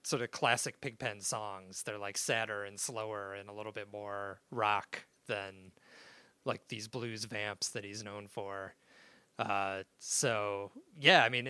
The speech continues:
you know, with, with hindsight and knowing that he's gonna die within, you know, a year and a half, it's really,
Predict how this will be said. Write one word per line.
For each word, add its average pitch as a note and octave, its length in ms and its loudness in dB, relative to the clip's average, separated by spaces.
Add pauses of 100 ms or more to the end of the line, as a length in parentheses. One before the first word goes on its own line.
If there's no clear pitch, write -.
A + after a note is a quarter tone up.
you C#3 140 -2
know, A2 320 -2
with, B2+ 240 -4
with D3+ 160 4
hindsight D#3+ 640 6
and C3+ 140 0
knowing C3 320 4
that A#2 140 0
he's A2 160 -6
gonna A2 160 -4
die G#2+ 380 2
within, G#2 520 -8 (120)
you A#2+ 100 -6
know, G2+ 260 -4 (180)
a A2 120 -4
year G#2 180 -4
and G2+ 80 -8
a G2 60 -8
half, G2+ 460 -6 (120)
it's - 220 -6
really, G2+ 400 -6